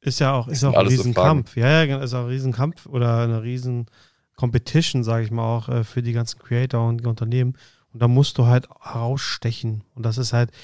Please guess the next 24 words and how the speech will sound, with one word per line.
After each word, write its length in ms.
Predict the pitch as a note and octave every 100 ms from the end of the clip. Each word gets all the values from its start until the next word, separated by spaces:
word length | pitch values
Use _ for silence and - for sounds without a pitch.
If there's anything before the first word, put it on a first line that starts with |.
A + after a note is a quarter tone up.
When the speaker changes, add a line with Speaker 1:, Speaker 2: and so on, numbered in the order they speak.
| -
Speaker 1:
das 140 | - A2+
Schlagwort 480 | - C3 D3+ C#3 B2+
dafür 320 | C#3 - C3+
ist 100 | -
für 80 | C3+
mich 160 | C3
immer 220 | B2+ B2+
Unterhaltung 840 | D3+ C#3+ A#2+ B2 C#3 C#3+ A2+ G#2 - _ _
und 300 | C3+ C3+ A#2+ -
natürlich 380 | A#2 A#2 A2+ B2
Relevanz, 600 | A#2+ A2+ A#2+ A#2 G#2 -
so, 120 | A2
ne? 180 | A#2+ C3 - _ _ _ _
Ähm, 340 | A2+ A2 A2 G#2+
ja, 220 | C3 C3
es 180 | A2+ -
ist 140 | - -
schwierig, 420 | D3+ D3 A2 -
aber 340 | A#2 A#2+ A#2 - - - -
wir 80 | B2+
sind 120 | F3
jetzt 180 | E3 D3
auch 100 | B2
gerade 340 | D3 D3+